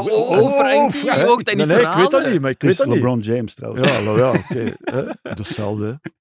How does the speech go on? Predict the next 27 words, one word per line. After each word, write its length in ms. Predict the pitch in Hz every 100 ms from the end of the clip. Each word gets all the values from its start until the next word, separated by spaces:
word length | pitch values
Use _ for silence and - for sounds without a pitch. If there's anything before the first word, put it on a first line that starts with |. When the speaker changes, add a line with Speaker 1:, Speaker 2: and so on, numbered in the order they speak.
| _
Speaker 3:
hè. 80 | -
Speaker 1:
Beyoncé 320 | 147 160 254
Speaker 2:
Ja, 60 | -
ja, 60 |
dat 120 | 196 -
is 0 |
waar. 80 | 180
Speaker 1:
intrigeert 400 | 156 127 160 202
mij, 140 | 226
maar 120 | - 135
ga 140 | 139
verder. 280 | 127 156 131
Speaker 3:
Hè? 60 | 240 _
Speaker 2:
Van 120 | - 117
Speaker 3:
Is 60 |
Speaker 2:
de 60 | 107
Speaker 3:
dat 120 | 110
ook 120 | 135
een, 80 | 165
Speaker 2:
Frankie. 220 | 170 -
Speaker 3:
een 60 | 156
record, 440 | 165 - 220 -
een 140 | 135 120
Grammy-record? 680 | 123 156 170 180 185 220 254
Speaker 1:
Ja. 360 | - 120 117 165
Speaker 3:
Ja. 260 | - 247 190 _ _ _ _ _ _
Eh, 420 | - 101 98 90